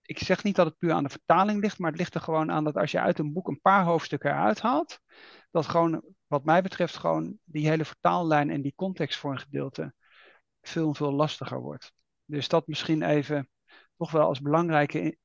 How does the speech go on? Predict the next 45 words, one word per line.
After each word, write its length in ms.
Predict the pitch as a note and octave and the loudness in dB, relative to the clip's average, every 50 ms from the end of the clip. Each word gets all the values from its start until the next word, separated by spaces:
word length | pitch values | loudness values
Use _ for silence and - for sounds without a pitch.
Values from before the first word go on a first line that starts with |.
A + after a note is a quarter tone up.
| _ _ | _ _
belangrijke 720 | - C#3+ D3+ C#3+ D#3 D#3+ E3+ E3 D#3 D3 C#3+ C3+ - C#3+ | -10 -4 -2 0 2 2 2 2 2 2 2 0 -2 -6
introductie, 720 | - C#3+ C#3+ D3+ D3 C#3 E3 F3+ - - C#3+ D3+ F3 E3+ | -6 -6 -6 -6 -6 -6 -8 -8 -8 -8 -8 -8 -8 -8
want 140 | D#3 D3 C#3 | -10 -8 -6
als 120 | - C#3+ - | -6 -8 -8
je 60 | - | -10
die 120 | C#3+ C3+ | -14 -10
video's 420 | - F3 F3 E3 D3+ D3 D3 - - | -8 -6 -4 -2 -2 -4 -4 -4 -6
ziet, 260 | D#3 D#3+ F#3 - _ _ _ _ _ _ _ _ | -6 -8 -8 -10 _ _ _ _ _ _ _ _
dan 100 | _ D3 | _ -6
denk 120 | D3 C#3+ - | -4 -4 -2
je, 100 | G3+ G3+ | -2 -2
"Oh, 60 | F3 | -2
dat 140 | C#3+ C3 - | -2 -4 -6
is 140 | D3+ C3+ - | -10 -8 -6
wel 100 | C#3 C3 | -6 -4
heel 120 | C#3 C#3+ | -4 -4
erg 120 | C#3 B2+ | -6 -8
spannend." 360 | - - - D#3 D3+ C#3+ C3+ C#3+ | -8 -4 -2 0 0 0 -2 0
En 80 | D3 | -2
dan 100 | C#3+ C#3 | -2 -2
kunnen 220 | - - D#3+ D#3 D3 | 0 0 0 2 2
we 80 | D3 | 2
nu 140 | D3+ D#3+ E3 | 2 0 2
wel 140 | D#3+ D#3 D3 | 2 4 4
even 400 | D3+ D3 C#3+ - D3 D3 C3+ - _ _ _ _ _ _ _ _ _ _ _ | 4 2 2 0 -4 -6 -6 -8 _ _ _ _ _ _ _ _ _ _ _
dan 160 | - C#3+ - | -4 -2 0
echt 200 | - D3 - - | -2 -2 -2 -4
het 140 | C#3+ C3 C3+ | -6 -4 -4
boek 180 | E3 F3+ - | -4 -4 -2
induiken 640 | C#3+ D3+ C#3+ C#3+ C3+ C#3+ C#3 C#3 C#3 C3+ - E3+ F3 | -2 -2 0 2 2 4 4 4 2 0 -2 -4 -4
en 100 | - D3 | -2 -2
dan 120 | D3+ D3 | -2 0
zeggen 220 | C#3 D#3 D3+ C#3 - | 0 -2 -4 -4 -4
van, 100 | D#3 D3+ | -2 0
"Ja, 240 | D3+ D3 C#3+ C#3+ C#3+ - _ | 0 0 -2 -4 -10 -18 _
waarom 580 | _ C3+ C3 C3 D#3 D3+ D#3+ E3 D#3 D#3+ D#3 - | _ -14 0 4 6 6 6 4 2 0 -4 -4
is 140 | D#3 D3 - | -6 -4 -4
dat 160 | - D3 C#3 | -6 -8 -6
wat 140 | D3 C#3+ - | -8 -6 -4
hij 160 | C#3+ D3 C#3+ | -4 -4 -4
schrijft 340 | - - D#3 D3 C#3+ - - | -4 -2 -2 -2 -2 -4 -6
nou 120 | D3 D3 | -6 -4
eigenlijk 300 | D#3 D#3 - - - - | -4 -4 -6 -8 -10 -12
zo 100 | - - | -12 -12
interessant?" 500 | - C3 - - - - D#2 A#2+ A#2 _ | -14 -12 -14 -14 -12 -12 -12 -12 -14 _